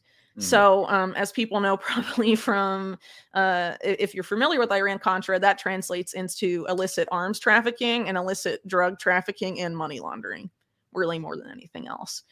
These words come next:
Speaker 2: Um, but you could argue that, you know, beyond that,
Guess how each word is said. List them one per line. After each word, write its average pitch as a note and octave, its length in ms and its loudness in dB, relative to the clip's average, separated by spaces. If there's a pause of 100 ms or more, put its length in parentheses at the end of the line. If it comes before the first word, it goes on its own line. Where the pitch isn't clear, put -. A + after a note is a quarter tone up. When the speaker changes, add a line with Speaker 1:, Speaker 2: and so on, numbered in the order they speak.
(280)
Speaker 2:
Um, G3+ 360 6
but F#3+ 120 2
you G#3 120 -2
could G#3 140 4
argue G3+ 340 6
that, F3 480 6
you F3+ 120 -4
know, F3 140 -2
beyond F3+ 420 0
that, F3 340 2